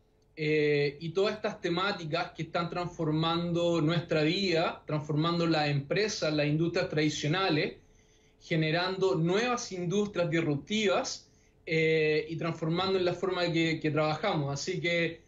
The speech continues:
esas son las cinco grandes temáticas que va a tratar este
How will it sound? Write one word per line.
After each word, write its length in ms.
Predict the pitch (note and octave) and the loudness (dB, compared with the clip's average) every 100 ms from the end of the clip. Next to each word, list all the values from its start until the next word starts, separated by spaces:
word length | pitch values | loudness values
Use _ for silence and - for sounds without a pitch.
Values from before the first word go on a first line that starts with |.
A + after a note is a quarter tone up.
| _ | _
esas 220 | - E3+ G3 | -6 -4 -2
son 180 | G3+ | 0
las 140 | F#3 E3+ | 0 0
cinco 720 | - G3+ G3 G3 G3 F#3+ F#3+ - _ | 0 0 2 4 4 4 0 -10 _
grandes 340 | C#3+ F3+ F#3 - | -4 -2 -2 -2
temáticas 640 | E3+ F3 F3+ F#3+ F#3+ F#3+ | 0 0 -2 -2 -4 -4
que 160 | E3+ | -2
va 160 | E3 F3 | 0 2
a 80 | E3+ | 0
tratar 240 | D#3+ E3 | 0 0
este 520 | E3 - D#3 D#3 D3 | -2 0 2 2 0